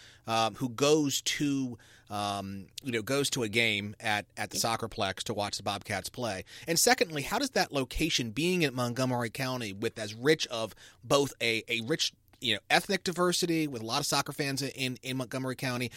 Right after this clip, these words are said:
and also a lot of, as you mentioned, former players who are from Montgomery County, um, you know, soccer, uh, very prevalent in the county. How do you, you know, how are you guys gonna be able to maximize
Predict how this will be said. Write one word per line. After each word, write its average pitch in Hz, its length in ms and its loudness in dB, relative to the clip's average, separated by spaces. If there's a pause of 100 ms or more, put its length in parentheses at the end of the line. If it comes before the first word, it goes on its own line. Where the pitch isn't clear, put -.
(100)
and 120 120 2
also 165 200 4
a 135 60 6
lot 117 320 4
of, 131 100 -4
as 120 120 -2
you 120 60 2
mentioned, 123 280 0
former 135 220 2
players 143 440 2
who 117 120 -2
are 101 60 -6
from 110 160 -2
Montgomery 104 440 -4
County, 98 460 -2 (260)
um, 104 260 4
you 113 80 -4
know, 101 60 -4
soccer, 120 380 0 (140)
uh, 82 200 -12
very 139 300 6
prevalent 113 380 -2
in 98 40 -14
the 107 60 -12
county. 104 360 -4 (500)
How 170 280 8
do 202 80 4
you, 180 120 -2
you 151 100 -2
know, 127 60 0
how 170 180 0
are 202 40 4
you 214 100 2
guys 160 200 2
gonna 135 160 2
be 135 80 0
able 131 140 0
to 120 40 -4
maximize 117 880 0